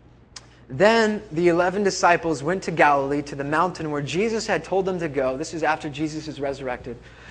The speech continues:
"When they saw him, they worshipped him, but some doubted."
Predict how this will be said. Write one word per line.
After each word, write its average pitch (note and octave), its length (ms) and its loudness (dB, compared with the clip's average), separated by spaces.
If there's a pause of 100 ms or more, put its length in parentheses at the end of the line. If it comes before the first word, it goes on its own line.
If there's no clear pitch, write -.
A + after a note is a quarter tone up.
(200)
"When D#3+ 100 0
they E3+ 120 2
saw A#3 340 10
him, F#3+ 220 0
they E3+ 100 4
worshipped G#3 500 8
him, D3 180 -4
but D3 140 -2
some G3 280 0
doubted." C#3 420 2